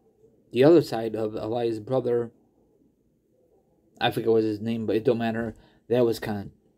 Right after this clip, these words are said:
cheesy, you know? And then Kevin Owens says, "That's not him, that's Elias." W W E could do way better with him, you know? I know it's P G, and I know it's all kid-friendly, but still, come on, W W E, do better.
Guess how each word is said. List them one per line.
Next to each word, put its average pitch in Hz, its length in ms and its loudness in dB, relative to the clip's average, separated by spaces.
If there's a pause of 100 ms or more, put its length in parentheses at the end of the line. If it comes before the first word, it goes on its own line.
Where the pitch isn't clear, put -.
cheesy, 110 420 -2
you 107 60 0
know? 117 180 0
And 113 100 -2
then 110 300 -4 (260)
Kevin 127 280 0
Owens 131 260 0
says, 117 380 0
"That's 113 240 -6
not 104 120 -4
him, 123 320 -2
that's 107 200 -6
Elias." 117 680 -2 (640)
W - 20 -20
W 127 240 6
E 143 40 4
could 139 140 -10
do 110 120 2
way 110 320 4
better 113 320 0
with - 200 -10
him, - 200 -12
you 113 60 -8
know? 143 220 -4 (480)
I 113 120 -2
know 127 160 2
it's - 220 -2 (560)
P 151 260 6
G, 123 640 0
and 113 100 -8
I 110 120 -4
know 117 180 -2
it's 110 160 -4
all 120 460 0 (220)
kid-friendly, 127 500 -2
but 107 200 -4
still, 104 320 0
come 120 160 -10
on, 101 220 -6
W - 0 -
W 110 280 -2
E, 107 140 -4
do 120 160 -2
better. 113 420 -2